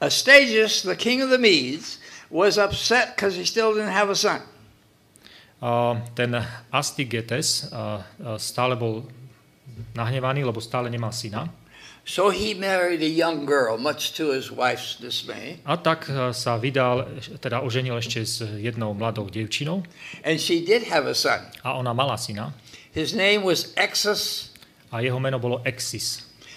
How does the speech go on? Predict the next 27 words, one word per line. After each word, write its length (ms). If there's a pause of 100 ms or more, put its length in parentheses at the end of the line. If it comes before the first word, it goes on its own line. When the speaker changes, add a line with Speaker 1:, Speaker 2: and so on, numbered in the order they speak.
Speaker 1:
But 160
he 160
was 160
a 80
puny 480
guy, 240
not 240
very 240
strong. 560
Speaker 2:
Ale 160
on 80
bol 120
taký 440 (400)
tintítko, 580 (100)
nie 120
taký, 360 (220)
nie, 140
nie 160
silný 400 (420)
Speaker 1:
So 420
Speaker 2:
muž. 240
Speaker 1:
he 120
wanted 280
to 60
make 180
him 140
strong. 340